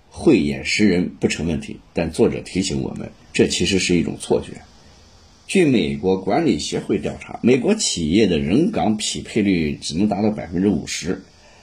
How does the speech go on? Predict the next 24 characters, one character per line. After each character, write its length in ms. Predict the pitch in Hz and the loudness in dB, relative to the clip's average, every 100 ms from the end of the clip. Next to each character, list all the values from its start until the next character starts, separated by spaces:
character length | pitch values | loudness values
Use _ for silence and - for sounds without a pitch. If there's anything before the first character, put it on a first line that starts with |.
| _ | _
而 200 | - 127 | -2 -2
且 300 | 175 - 73 | 0 -4 -4
中 320 | 73 - 208 - | -6 -2 0 2
国 180 | 87 | 0
企 360 | 85 - - 73 | -2 -4 -4 -2
业 140 | 85 | 0
的 140 | 80 71 | 0 -2
人 280 | 69 104 127 | 0 2 0
才 280 | - 82 | -2 -4
识 240 | - - 131 | -4 -2 0
别 180 | 101 107 | 2 4
率 220 | 101 - - - | 2 -2 -16 -20
普 280 | - 76 | -14 -12
遍 280 | 87 139 107 | 0 2 2
也 100 | 71 | -2
只 140 | - 87 | -2 -2
有 80 | |
百 200 | 80 - | -2 -4
分 120 | 82 65 | -8 -10
之 60 | |
三 220 | - 95 123 | -6 -4 -4
十 120 | 80 | -4
左 200 | - - | -8 -12
右。 160 | - | -12